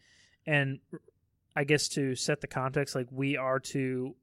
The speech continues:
white males that are talking about this. And so we're trying to be as unbiased as possible, but it's just, it's a little frustrating when the, the attack is on the quote unquote privileged white male.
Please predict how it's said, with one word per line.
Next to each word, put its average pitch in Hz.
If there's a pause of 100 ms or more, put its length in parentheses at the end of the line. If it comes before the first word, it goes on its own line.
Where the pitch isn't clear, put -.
(440)
white 131
males 123
that 131
are 117
talking 131
about 131
this. 143 (560)
And 135
so 131
we're 135
trying 147
to 139
be 135
as 131 (100)
unbiased 131
as 131
possible, 135
but 139
it's 131
just, -
it's 151
a 147
little 147
frustrating 139
when 123 (1300)
the, 127 (100)
the 135
attack 143
is 127
on 127 (220)
the 127
quote 139
unquote 127 (500)
privileged 151
white 135
male. 127